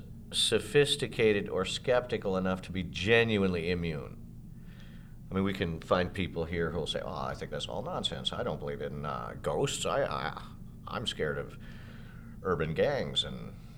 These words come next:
nuclear warfare." Uh, and you think, "Sure, sure. In the middle of the day, of course you are." But if you're the only person around in an empty house at three in the morning when something's dragging downstairs, you don't think it's an urban gang member.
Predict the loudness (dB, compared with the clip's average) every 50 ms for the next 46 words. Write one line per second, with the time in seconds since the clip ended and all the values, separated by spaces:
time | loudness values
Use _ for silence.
0 | -8 -2 0 0 0 2 2 2 2 2 2 0 -2 -2 -4 -6 -6 -6 -8 -8
1 | -8 -10 -10 -10 -10 -10 -10 -10 -12 -12 -10 -4 -2 0 0 0 0 2 2 0
2 | 0 0 -2 -4 -4 0 0 0 0 0 -2 -4 -4 -4 -4 -6 -12 -14 -12 -12
3 | -10 -10 -8 -6 -4 -4 -4 -2 -2 0 2 2 4 4 4 4 6 8 10 10
4 | 10 10 8 6 4 4 4 4 4 2 0 0 -2 -2 -4 -10 -10 -12 -12 -12
5 | -12 -8 0 4 6 6 6 4 2 2 2 2 4 2 4 4 6 6 6 6
6 | 6 4 2 4 6 6 6 4 2 0 2 4 6 6 6 4 2 0 -4 -8
7 | -10 -12 -12 -12 -12 -12 -12 -12 -12 -12 -12 -12 -12 -12 -12 -12 -4 4 8 8
8 | 8 10 8 6 6 6 4 2 2 4 4 6 6 6 4 4 2 -2 -2 -4
9 | -2 0 0 0 0 2 2 2 4 4 4 4 4 4 4 4 2 2 0 -2
10 | -2 -2 -2 -2 0 0 0 0 0 0 0 0 0 4 6 8 8 8 8 6
11 | 4 4 6 6 6 4 4 0 0 2 6 8 8 8 8 6 4 2 4 8
12 | 8 8 8 8 4 2 4 4 4 2 0 -4 0 2 2 2 4 2 0 -2
13 | -2 -4 -6 -8 -12 -8 -2 0 2 2 2 2 2 2 2 2 6 8 8 8
14 | 8 8 8 8 8 6 4 2 0 -4